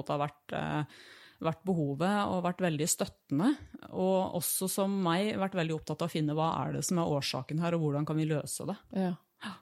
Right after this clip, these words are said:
Speaker 2: Men det ble da din misjon da, mer enn at du lener deg på et helsevesen, for du fikk ikke svar?
Speaker 1: Nei, jeg var jo sykemeldt i et år, og opplevde det at, eh, jeg ble egentlig bare mer en kasteball, og,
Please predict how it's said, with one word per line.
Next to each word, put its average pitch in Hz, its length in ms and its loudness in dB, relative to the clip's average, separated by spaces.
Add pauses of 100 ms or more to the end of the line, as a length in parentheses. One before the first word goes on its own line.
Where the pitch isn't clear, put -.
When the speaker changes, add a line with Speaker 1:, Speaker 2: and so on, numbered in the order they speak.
(260)
Speaker 2:
Men 196 100 6
det 202 200 6
ble 190 220 4
da 180 180 4
din 160 420 2 (500)
misjon 180 480 2
da, 208 180 6
mer 180 300 6
enn 165 160 2
at 165 140 -2
du 185 160 2
lener 170 320 4
deg 165 240 0
på 170 120 0
et 165 100 -2
helsevesen, 175 600 0
for - 100 -6
du 165 80 -4
fikk 170 220 -4
ikke 160 180 -4
svar? 208 300 4 (400)
Speaker 1:
Nei, 156 240 2
jeg 208 440 4
var 165 200 6
jo 226 160 4
sykemeldt 165 600 0
i 175 280 2
et 196 200 -2
år, 285 240 4 (320)
og 208 960 0 (100)
opplevde 175 380 0
det 170 100 0
at, 185 220 -2
eh, 180 380 2 (120)
jeg 180 160 2
ble 160 140 4
egentlig 160 240 0
bare 156 180 2
mer 151 160 2
en 165 80 2
kasteball, 160 600 0
og, 170 340 2